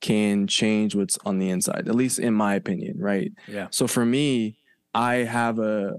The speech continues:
Speaker 1: a core understanding. I, I, I respect my mother and my father. I love my family. I love my girl. I love my friends.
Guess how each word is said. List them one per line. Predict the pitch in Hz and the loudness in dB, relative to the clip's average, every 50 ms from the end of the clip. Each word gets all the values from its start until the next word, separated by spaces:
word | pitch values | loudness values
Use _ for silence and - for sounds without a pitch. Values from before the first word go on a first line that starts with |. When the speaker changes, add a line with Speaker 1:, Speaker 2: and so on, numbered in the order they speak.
| - | -10
Speaker 1:
a | - 110 | -14 -14
core | - - - 131 120 117 113 | -14 -6 -4 -2 0 0 2
understanding. | 110 107 107 104 - - 110 110 107 104 92 | 2 0 0 0 0 0 0 2 2 0 0
I, | - - - 92 90 95 - - - _ _ _ _ - | -2 -2 -2 -2 -2 -4 -6 -10 -12 _ _ _ _ -16
I, | - - - _ _ _ - - _ _ _ _ _ - - | -16 -16 -16 _ _ _ -20 -20 _ _ _ _ _ -10 -6
I | - | -4
respect | 92 90 - - 131 117 113 - | -2 -2 0 2 2 0 2 2
my | 113 104 | 2 2
mother | 98 101 110 110 107 | 4 4 4 4 2
and | 107 101 | 2 2
my | 92 90 | 0 0
father. | - - 113 113 110 117 113 | 0 0 2 2 2 2 2
I | 107 | 2
love | 101 101 104 101 | 2 0 0 0
my | 98 90 92 | 0 -2 -2
family. | 98 - - 117 117 117 117 113 110 104 | -4 -2 0 0 2 2 2 2 0 0
I | |
love | 98 98 98 92 | 0 0 -2 -2
my | 95 90 92 | -2 -4 -4
girl. | 90 - 117 120 123 123 120 120 117 117 | -2 0 2 2 4 4 2 2 0 0
I | 120 | 0
love | 110 101 | 0 0
my | 95 98 | -2 -4
friends. | - - 127 123 120 117 117 120 - | -4 -2 0 0 2 0 0 -2 -4